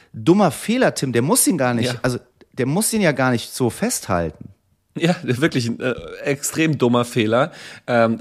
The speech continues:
Speaker 2: darf dir auf keinen Fall passieren. Zum Glück ist nichts Schlimmes damit, äh, mit, mit hinten rausgekommen, weil die Eagles noch gewonnen haben. Aber das darf nicht passieren. Das ist einfach nur dämlich. Und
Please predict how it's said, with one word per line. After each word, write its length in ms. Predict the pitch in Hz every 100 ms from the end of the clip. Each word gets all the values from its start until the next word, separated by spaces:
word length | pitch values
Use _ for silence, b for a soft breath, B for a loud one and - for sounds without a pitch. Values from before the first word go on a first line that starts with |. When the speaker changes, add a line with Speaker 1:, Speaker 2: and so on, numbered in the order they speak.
| 107
Speaker 2:
darf 220 | 127 135
dir 80 | 135
auf 100 | -
keinen 200 | 131 131
Fall 180 | 135
passieren. 240 | 127 123 131
Zum 140 | 127
Glück 180 | 117 135
ist 100 | 135
nichts 200 | 131 -
Schlimmes 240 | 139 131
damit, 280 | 131 123 120
äh, 320 | 107 117 113
mit, 380 | 110 117 117 -
mit 160 | 120 113
hinten 160 | 117
rausgekommen, 600 | 110 139 - 127 - 117 139
weil 140 | 113
die 100 | 107
Eagles 180 | 117 117
noch 160 | 117 -
gewonnen 320 | 107 131 147
haben. 160 | 110
Aber 160 | 113 101 B B
das 220 | - 101 -
darf 340 | 113 120 135
nicht 160 | 127 -
passieren. 320 | 117 104 120
Das 140 | 107
ist 100 | 110
einfach 240 | - 117 120
nur 140 | 113
dämlich. 520 | 104 107 127 120 - B B
Und 60 | B